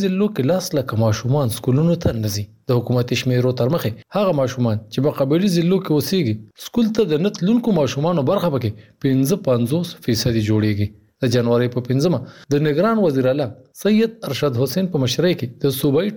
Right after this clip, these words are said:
ټاسک فورس غونډه کې دا هم ویل شوي، حکومت به داخله مهم شروع کوي او د پنځو نه تر شپاړسو کالونو پورې ماشومانو ته به د تعلیم ضرورتونه پوره کوي. د انساني ترقۍ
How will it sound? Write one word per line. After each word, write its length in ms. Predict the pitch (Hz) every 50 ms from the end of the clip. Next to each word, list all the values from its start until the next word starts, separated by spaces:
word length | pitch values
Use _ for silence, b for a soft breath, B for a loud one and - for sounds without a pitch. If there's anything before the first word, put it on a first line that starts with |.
| - 175
ټاسک 320 | 190 190 175 - - - - -
فورس 240 | 170 185 190 185 - - 123
غونډه 260 | 131 160 170 180 175 175
کې 80 | - 131 135
دا 40 | 139 170
هم 60 | 214 190
ویل 160 | 156 135 110 -
شوي، 160 | 123 117 110 110 113 B B B B B B B 160
حکومت 460 | 156 156 - 165 185 233 233 240 180
به 100 | 156 127 117 127
داخله 360 | 127 117 - 143 151 190 190 180
مهم 220 | 147 190 220 208 -
شروع 220 | 156 135 127 117 107 - 117
کوي 120 | 110 107 107 B B B B B
او 100 | 135 139 135
د 100 | 139 135 -
پنځو 260 | 151 151 156 196 214 196 147
نه 60 | 123 127 - -
تر 120 | 143 120 -
شپاړسو 460 | - - 196 214 208 190 156 170 143 - 135
کالونو 280 | 131 143 175 185 185 175 180
پورې 240 | 196 185 175 156 135
ماشومانو 500 | 123 117 110 - 135 147 170 165 143 127 -
ته 100 | 104 113
به 80 | 110 117
د 140 | 113 113 113 - 131
تعلیم 300 | 127 147 196 180 143 120 117
ضرورتونه 460 | 127 117 117 120 113 - 127 117 107 113
پوره 160 | 120 117 107 113 123
کوي. 160 | 117 113 110 110 - _ _ _ _ - 151
د 140 | 175 175 147
انساني 360 | 147 131 - 139 135 143 143 131 -
ترقۍ 300 | 135 131 127 147 147